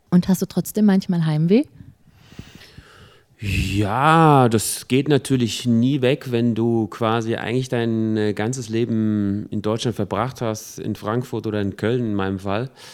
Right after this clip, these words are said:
Speaker 2: Ähm, aber ich finde, das ist jetzt keine Riesendistanz. Wir sind jetzt nicht nach Kabul ausgewandert oder so, wo du dann sagst,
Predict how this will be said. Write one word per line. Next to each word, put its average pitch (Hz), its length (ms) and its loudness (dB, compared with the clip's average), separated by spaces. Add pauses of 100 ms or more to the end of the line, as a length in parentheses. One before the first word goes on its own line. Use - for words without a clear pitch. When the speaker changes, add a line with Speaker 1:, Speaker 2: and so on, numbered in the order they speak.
(360)
Speaker 2:
Ähm, 107 720 2
aber 107 320 -4
ich - 160 -6
finde, 120 320 0
das 110 220 -6
ist - 220 -10
jetzt - 200 -12
keine 107 260 -4
Riesendistanz. 104 640 -6
Wir 98 80 -6
sind 101 120 -2
jetzt 107 160 -2
nicht 104 120 -4
nach 101 160 -8
Kabul 110 380 -6
ausgewandert 98 640 -6
oder 101 200 -6
so, 98 200 -6
wo 104 100 -4
du 101 40 -2
dann 101 140 -2
sagst, 95 240 -8